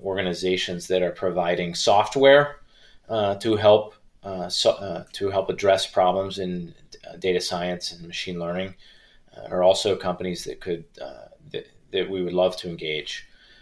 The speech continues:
As far as ways to engage, I think there, there are a number of,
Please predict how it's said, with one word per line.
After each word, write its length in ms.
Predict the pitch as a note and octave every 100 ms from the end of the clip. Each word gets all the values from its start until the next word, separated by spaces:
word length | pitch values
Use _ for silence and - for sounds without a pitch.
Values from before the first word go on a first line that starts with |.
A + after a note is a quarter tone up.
| _ _
As 180 | - -
far 140 | E3
as 140 | C3+ F2+
ways 320 | G2+ A2+ B2
to 120 | -
engage, 460 | C3 B2+ B2+ C3+ C3
I 80 | G2+
think 260 | G#2+ G2+
there, 360 | - G2 F2+ F2
there 140 | F#2
are 40 | F2+
a 60 |
number 360 | F2+ F#2+ G2+ G2
of, 180 | F#2